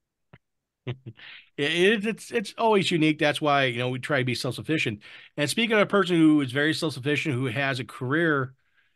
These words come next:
in teaching and, and has to deal with school all day and then has to go to a gig, uh, Mister Dixon,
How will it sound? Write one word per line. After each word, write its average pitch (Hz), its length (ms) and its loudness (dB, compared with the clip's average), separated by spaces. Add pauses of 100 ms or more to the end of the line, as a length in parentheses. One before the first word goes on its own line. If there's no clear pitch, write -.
(180)
in 139 380 0 (180)
teaching 135 640 -2
and, 127 200 -2
and 135 260 -2
has 139 160 -2
to 135 80 -8
deal 143 80 -2
with 131 100 -6
school 185 400 0
all 123 140 -2
day 123 380 0
and 127 100 -2
then 135 140 0
has 131 240 -4
to 139 40 -12
go 139 140 -4
to 127 180 -2
a 113 40 -4
gig, 113 520 -2 (400)
uh, 139 200 0
Mister 202 260 2
Dixon, 175 520 -2